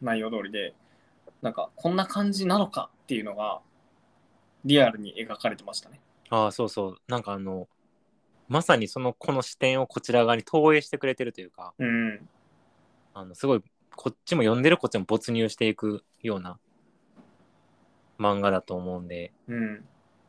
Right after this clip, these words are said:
Speaker 2: あの、ぜひこれはね、ちょっと毛色が違う恋愛漫画としてすごいおすすめしたかったので、一位にしましたね。
Speaker 1: いやー、いいっすね。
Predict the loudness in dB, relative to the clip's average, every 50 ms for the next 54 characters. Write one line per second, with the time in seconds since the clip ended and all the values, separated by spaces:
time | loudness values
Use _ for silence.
0 | -8 -6 -4 -2 2 2 2 2 4 6 8 10 10 10 8 6 2 -2 -2 -4
1 | 0 4 6 8 8 8 8 6 6 4 2 2 4 6 6 6 6 4 2 2
2 | 2 2 0 0 -2 -2 0 -2 -2 -2 -4 -8 -10 -10 -12 -20 -20 _ _ -10
3 | -8 -6 -6 -6 -8 -8 -12 _ _ -6 -6 -6 -6 -6 -6 -4 -2 -2 2 2
4 | 2 2 2 0 -4 -6 -10 -10 -10 -12 -12 -12 -10 -6 -6 -6 -6 -8 -16 -20
5 | -20 -20 -20 -20 -20 -20 _ _ _ _ _ -6 -4 -2 -2 -2 -2 -2 -4 -4
6 | -4 -6 -10 -14 -16 -20